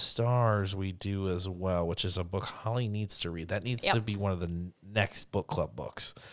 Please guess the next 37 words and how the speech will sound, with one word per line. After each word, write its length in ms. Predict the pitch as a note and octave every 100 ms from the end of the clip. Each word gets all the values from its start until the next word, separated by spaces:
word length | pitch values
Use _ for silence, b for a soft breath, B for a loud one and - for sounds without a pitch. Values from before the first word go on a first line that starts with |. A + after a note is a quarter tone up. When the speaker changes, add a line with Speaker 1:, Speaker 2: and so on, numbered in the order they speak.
| B B
Speaker 2:
We'll 160 | A3 G3
see. 40 |
Speaker 1:
Um, 420 | F#2+ F2+ E2 D#2 -
we'll 140 | F#2
see. 280 | - E2+ C#2 -
Okay. 380 | F2+ - C#2+ -
Throw 200 | - C3+
it 60 | C3
up 140 | A2+
there 320 | - G#2+ G#2
as 220 | G2 F2+ F#2
one 120 | F#2
of 60 |
your 80 | F2
top. 480 | E2 - E2 - -
And, 240 | D#2 D#2+
and 180 | D#2+ D2+ D2 - _ - -
Speaker 2:
I'll 140 | G#3
put 120 | A3+
it 60 | F#3+
on 160 | E3+
the 60 | D#3
list. 160 | - -
Speaker 1:
it's 120 | -
so 320 | - - F#2
good. 260 | E2 E2 - - B B B B
Um, 220 | A2+ A2+
so 180 | A2 C3
that, 200 | C3+ D3+
it 180 | D3 D3
may 140 | D#3
have 160 | E3 C#3
been 140 | C#3
in 140 | B2 G#2+
that 200 | G#2 G2+
point 300 | - F#2+ D2+
too, 280 | - F#2